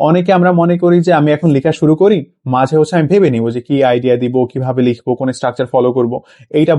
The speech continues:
ভুলেও করবেন না। সব সময় লেখার আগে দুই থেকে পাঁচ মিনিট সময় নেবেন আপনি, যেখানে আপনার কি কি আপনি আইডিয়া এখানে প্রেজেন্ট করবেন, কোন স্ট্রাকচার ফলো করবেন, আপনি কি অ্যাগ্রি করবেন, ডিসঅ্যাগ্রি করবেন, কোন ওপিনিয়ন দেবেন, সবকিছু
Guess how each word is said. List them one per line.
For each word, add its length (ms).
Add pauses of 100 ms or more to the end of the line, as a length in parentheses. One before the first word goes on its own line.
ভুলেও 360
করবেন 300
না। 60 (560)
সব 140 (120)
সময় 320
লেখার 320
আগে 140 (120)
দুই 180
থেকে 120 (100)
পাঁচ 180
মিনিট 240
সময় 260
নেবেন 280
আপনি, 180 (420)
যেখানে 280
আপনার 240
কি 160
কি 80 (100)
আপনি 200
আইডিয়া 200
এখানে 220
প্রেজেন্ট 320
করবেন, 220 (240)
কোন 100 (120)
স্ট্রাকচার 300 (100)
ফলো 180 (100)
করবেন, 220 (200)
আপনি 200
কি 120
অ্যাগ্রি 280
করবেন, 300
ডিসঅ্যাগ্রি 340
করবেন, 180 (100)
কোন 80 (160)
ওপিনিয়ন 400
দেবেন, 180 (400)
সবকিছু 400